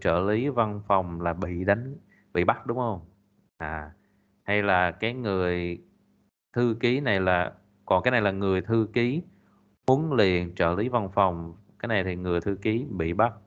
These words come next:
đánh cắp I D. Thì cái nghĩa nào nó đúng á? Thì cái này thì, à,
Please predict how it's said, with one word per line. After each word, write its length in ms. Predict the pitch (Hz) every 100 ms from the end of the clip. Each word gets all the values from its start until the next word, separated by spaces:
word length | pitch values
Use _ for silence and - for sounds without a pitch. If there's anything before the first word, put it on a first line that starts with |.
| _ _ _ _ _
đánh 140 | 104 107
cắp 120 | 110
I 80 | 98
D. 60 | 90 - - _ _ _ _
Thì 100 | 95
cái 160 | 87 120
nghĩa 180 | 95 110
nào 180 | 95
nó 80 | 92
đúng 180 | 107 139
á? 80 | 156 - _ - -
Thì 100 | 107
cái 120 | 135
này 160 | 135 107
thì, 280 | 104 104 101
à, 340 | 98 98 95